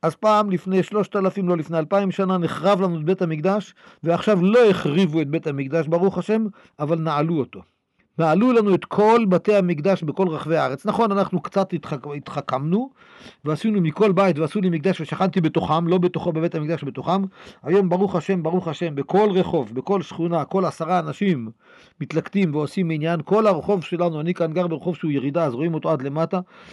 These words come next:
בשעה של ברכת כהנים. מה אני אגיד לכם? כל הרחוב מברך ומבורך. כל הרחוב, "אמן, יהי שמי רבה". וואי, רבותיי, בליל שבת,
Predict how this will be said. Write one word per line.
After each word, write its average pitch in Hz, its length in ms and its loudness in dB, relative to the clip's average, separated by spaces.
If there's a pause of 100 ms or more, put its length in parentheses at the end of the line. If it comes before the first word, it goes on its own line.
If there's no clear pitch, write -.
(240)
בשעה 160 340 2
של 165 160 -4
ברכת 151 380 -2
כהנים. 165 420 0
מה 196 160 2
אני 190 160 2
אגיד 180 180 2
לכם? 175 220 -2
כל 226 240 2
הרחוב 175 500 4
מברך 160 920 0
ומבורך. 240 800 2 (320)
כל 254 160 2
הרחוב, 240 340 4
"אמן, 277 400 2
יהי 262 320 2
שמי 233 260 -2
רבה". 175 280 0 (360)
וואי, 185 180 2
רבותיי, 156 420 -2
בליל 139 440 0
שבת, 147 560 -4